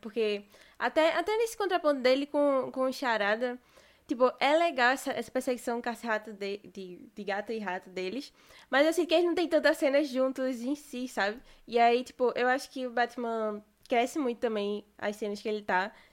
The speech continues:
quando tá, sei lá, com, com o Alfred ou com a mulher gato, sabe? Eu acho que fica muito mais interessante pra mim e muito mais envolvente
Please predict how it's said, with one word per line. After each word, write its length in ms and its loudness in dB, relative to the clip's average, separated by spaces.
quando 260 0
tá, 220 2
sei 140 -6
lá, 160 0
com, 440 -4
com 160 -8
o 60 0
Alfred 640 0
ou 160 -2
com 320 0
a 80 2
mulher 300 -2
gato, 680 0
sabe? 320 -4
Eu 80 4
acho 180 0
que 80 -10
fica 340 2
muito 240 -6
mais 160 0
interessante 520 0
pra 160 0
mim 280 -4
e 40 -8
muito 200 -10
mais 320 -2
envolvente 760 -2